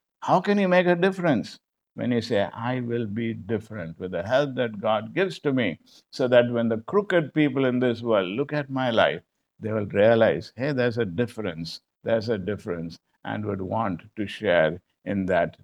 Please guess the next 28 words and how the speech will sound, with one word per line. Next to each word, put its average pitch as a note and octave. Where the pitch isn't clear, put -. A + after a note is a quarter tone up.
difference. D#2
Fifth -
commitment G#2
is, G#2+
I A#2+
will A#2
live G#2+
for G2+
others. F#2
I A2+
will G#2
live G2
for F2+
others. F#2+
Verses A#2+
sixteen C3+
to B2
eighteen A#2+
says, A2
"Then E3+
I E3
can D3
boast D#3+
in C#3+
the C3
day C3
of B2+
Christ G#2